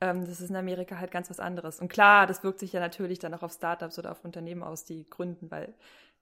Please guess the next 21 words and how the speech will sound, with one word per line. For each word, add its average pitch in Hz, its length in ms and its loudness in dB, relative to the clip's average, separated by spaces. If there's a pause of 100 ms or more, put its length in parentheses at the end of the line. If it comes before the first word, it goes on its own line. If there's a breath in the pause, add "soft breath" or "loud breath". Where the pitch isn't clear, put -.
(220)
man 196 200 2
scheitert 220 420 2
ja 196 140 0
sicher, 190 420 0
also 190 140 2
das 214 180 2
ist, - 240 -2
das 226 140 2
ist - 200 -2
ja 208 120 6
mit 190 180 -2
einberechnet 170 680 -2
wahrscheinlich 160 580 -12
in 160 80 -12
der 160 60 -10
Startup-Gründung, 165 640 -10
dass - 160 -14
man - 120 -12
auch - 140 -12
mal 170 140 -12
scheitert. - 500 -16